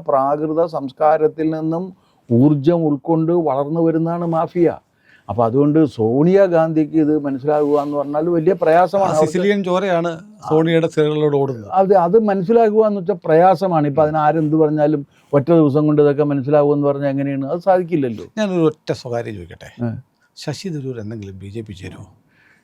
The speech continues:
Speaker 1: ശശി തരൂർ ബി ജെ പി ചേരുമോ എന്ന് ചോദിച്ചാൽ as of now അങ്ങനെ ചേരും എന്ന് പറയാൻ നിവൃത്തിയില്ല. കാരണം ഇദ്ദേഹം ഇതിനു മുൻപ്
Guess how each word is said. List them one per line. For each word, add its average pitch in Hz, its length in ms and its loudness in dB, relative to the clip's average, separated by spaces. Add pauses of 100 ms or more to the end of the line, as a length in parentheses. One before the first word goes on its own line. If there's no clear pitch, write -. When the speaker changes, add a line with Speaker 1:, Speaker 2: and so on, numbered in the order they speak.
(440)
Speaker 1:
ശശി 208 280 0
തരൂർ 196 520 4
ബി 170 240 2
ജെ 170 180 4
പി 170 160 -2
ചേരുമോ 165 600 4
എന്ന് 160 200 2
ചോദിച്ചാൽ 156 360 4 (180)
as 170 180 0
of 147 240 -2
now 151 280 2
അങ്ങനെ 147 260 -4
ചേരും 131 520 -2
എന്ന് 123 220 -2
പറയാൻ 110 340 -4
നിവൃത്തിയില്ല. 92 560 -10 (220)
കാരണം 139 180 0
ഇദ്ദേഹം 147 420 0
ഇതിനു 135 240 0
മുൻപ് 123 440 -2